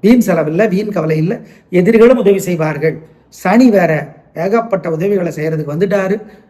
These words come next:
அதனால மூணு ராசிகளுக்கு தான் சனி உதவி செய்றார். இன்னும் மூணு வருஷத்துக்கு. அதுல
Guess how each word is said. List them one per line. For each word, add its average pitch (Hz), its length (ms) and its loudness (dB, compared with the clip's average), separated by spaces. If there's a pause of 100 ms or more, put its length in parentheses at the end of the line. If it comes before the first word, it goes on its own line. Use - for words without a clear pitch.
(240)
அதனால 160 400 -2 (880)
மூணு 202 240 0 (100)
ராசிகளுக்கு 180 440 -2
தான் 196 160 -8
சனி 170 240 -4
உதவி 170 240 -4
செய்றார். 180 280 -4 (380)
இன்னும் 214 260 4
மூணு 214 200 2
வருஷத்துக்கு. 156 460 -2 (400)
அதுல 226 200 4